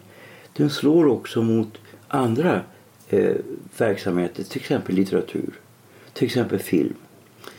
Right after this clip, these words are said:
Alltså, det, det, de som verkar, jag kan ingenting eller kan väldigt lite om musik, men jag upplever att, att när det gäller klassisk musik så har man haft en viss standard ändå.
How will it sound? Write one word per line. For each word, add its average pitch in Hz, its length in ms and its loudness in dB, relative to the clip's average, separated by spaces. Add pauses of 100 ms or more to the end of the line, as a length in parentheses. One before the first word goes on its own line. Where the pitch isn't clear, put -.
(240)
Alltså, 120 220 0
det, 123 200 0
det, 113 180 2
de 143 240 2
som 139 180 0
verkar, 147 440 0
jag 104 260 0
kan 160 200 2
ingenting 107 480 2
eller 98 180 4
kan 104 200 -2
väldigt 101 200 4
lite 123 340 2
om 127 100 2
musik, 92 500 0 (680)
men 113 100 0
jag 127 80 4
upplever 139 380 4
att, - 160 -4 (240)
att - 200 -8
när 117 80 2
det 110 60 4
gäller 110 140 4
klassisk 143 480 -4
musik 110 360 -2 (400)
så - 160 -4
har 107 60 2
man 110 80 2
haft 101 200 -2
en 107 100 0
viss 131 220 2
standard - 500 -4
ändå. - 180 -12